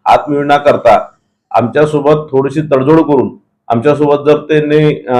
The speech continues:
हे केलं, आमच्यासोबत युतीमध्ये आले तर त्यांच्या किमान एक दोन सीटं निवडून येतील.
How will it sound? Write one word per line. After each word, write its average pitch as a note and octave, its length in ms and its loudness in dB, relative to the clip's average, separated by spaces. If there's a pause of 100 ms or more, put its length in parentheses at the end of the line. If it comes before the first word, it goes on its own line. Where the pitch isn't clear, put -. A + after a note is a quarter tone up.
(600)
हे A2 160 -2
केलं, C#3+ 260 0
आमच्यासोबत B2 720 0
युतीमध्ये B2+ 440 -2
आले D3+ 160 0
तर - 400 -18
त्यांच्या C3 260 -6
किमान C#3+ 340 -4
एक B2 160 -6
दोन C3 120 -4
सीटं C#3 260 -6
निवडून A2 220 -2
येतील. - 220 -12